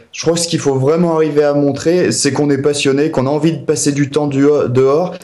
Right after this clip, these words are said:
qu'on s'intéresse à la fois et à la nature et, euh, à l'image, à l'audiovisuel. Parce qu'il y a une formation, euh, pour photographe, qui est un diplôme universitaire,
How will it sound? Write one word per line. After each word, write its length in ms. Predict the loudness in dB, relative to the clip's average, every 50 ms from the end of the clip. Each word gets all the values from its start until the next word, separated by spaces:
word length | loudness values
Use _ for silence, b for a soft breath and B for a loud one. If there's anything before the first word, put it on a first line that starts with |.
| -18 _
qu'on 120 | -4 -2 -2
s'intéresse 480 | -2 -2 0 2 0 2 0 0 -2
à 80 | 0 0
la 100 | 0 -2
fois 300 | 0 0 0 0 2 0
et 140 | 2 2 2
à 80 | 2 2
la 100 | 2 2
nature 640 | 2 0 0 -2 -2 0 2 2 2 0 -4 B B B B B B B B B _ _ 0
et, 180 | 0 2 2 2
euh, 480 | 2 2 2 2 2 2 0 0 0 0
à 120 | -2 -2
l'image, 360 | 0 0 0 0 -2 0 0
à 60 | 0 0
l'audiovisuel. 720 | 2 0 0 0 -2 -2 -2 -4 -4 0 0 0 0 0
Parce 120 | -4 -4
qu'il 120 | -2 0 0
y 60 | 0
a 20 |
une 100 | 0 0
formation, 680 | 0 -2 -2 -2 0 -2 -2 -2 -2 0 0 2 2 2
euh, 160 | 2 2 0 -2
pour 320 | -4 -6 -4 -4 -4 0
photographe, 800 | 0 -2 2 2 2 2 2 0 0 -2 -4 -6 -10 -14 -20 _
qui 80 | -4 -2
est 60 | 0
un 20 |
diplôme 300 | 0 0 2 2 0 0
universitaire, 580 | 2 2 2 0 0 -2 -2 0 0 0 0